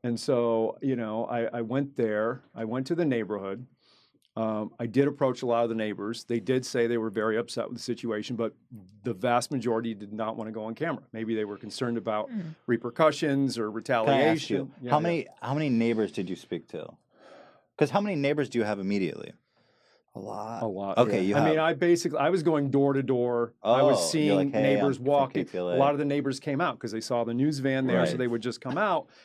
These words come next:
Speaker 1: And I would say, "Hey, we're doing a story. Do you wanna talk?" They would tell me how they felt, but they would say,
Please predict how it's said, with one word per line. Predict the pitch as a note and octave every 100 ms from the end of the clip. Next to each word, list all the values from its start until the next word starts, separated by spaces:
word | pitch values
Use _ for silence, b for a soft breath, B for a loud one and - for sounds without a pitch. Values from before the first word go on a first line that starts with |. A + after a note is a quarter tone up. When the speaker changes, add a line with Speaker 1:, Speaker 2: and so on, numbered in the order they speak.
| b
Speaker 1:
And | C3+
I |
would | C3+
say, | C#3
"Hey, | C3 G#3 C3+ A#2 -
we're | D3 C3
doing | B2 B2+ A#2+
a |
story. | A#2+ - F#3+ F#3+ F#3+ F3+ E3+ C3
Do | A#2+
you | A#2
wanna | A2+ A2
talk?" | - D#3+ D#3+ E3 -
They | B2+ A#2
would | A#2
tell | - C3
me | B2+
how | A#2 A2+
they | A2+
felt, | - E3 E3
but | B2+
they | A#2+
would | A2+
say, | -